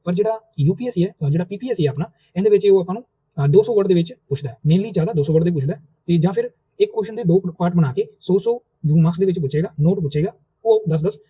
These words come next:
ਜੋ ਹੈ ਨੰਬਰ ਦੇ ਹੋਣਗੇ, ਠੀਕ ਹੈ। ਇਹ ਆਪਾਂ ਧਿਆਨ ਦੇਣਾ ਹੈ, ਠੀਕ ਹੈ। ਅੱਗੇ ਦੇਖਦੇ ਹਾਂ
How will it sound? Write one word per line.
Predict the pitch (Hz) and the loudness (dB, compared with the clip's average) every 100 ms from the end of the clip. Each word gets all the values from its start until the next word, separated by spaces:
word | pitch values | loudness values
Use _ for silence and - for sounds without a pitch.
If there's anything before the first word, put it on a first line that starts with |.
| _ 143 | _ -4
ਜੋ | 185 | -2
ਹੈ | |
ਨੰਬਰ | 160 143 | 0 0
ਦੇ | 175 | 0
ਹੋਣਗੇ, | 135 117 107 - | -4 -10 -10 -10
ਠੀਕ | 226 | -10
ਹੈ। | - - | -10 -6
ਇਹ | 175 | -6
ਆਪਾਂ | 233 | -4
ਧਿਆਨ | 233 127 | -6 -6
ਦੇਣਾ | 120 107 | -6 -14
ਹੈ, | _ | _
ਠੀਕ | 214 | -12
ਹੈ। | - _ _ _ _ _ - | -12 _ _ _ _ _ -2
ਅੱਗੇ | 175 | 4
ਦੇਖਦੇ | 190 151 | 4 4
ਹਾਂ | 156 | -2